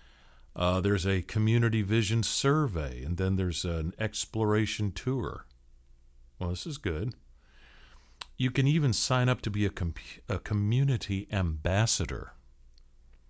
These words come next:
The ambassador program engages local community members to communicate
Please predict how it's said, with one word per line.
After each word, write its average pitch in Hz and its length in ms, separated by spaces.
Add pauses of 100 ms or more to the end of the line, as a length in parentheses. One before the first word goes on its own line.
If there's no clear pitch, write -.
(260)
The 90 100
ambassador 98 440
program 92 420
engages 85 480
local 85 320
community 101 440
members 95 480
to - 100
communicate 95 720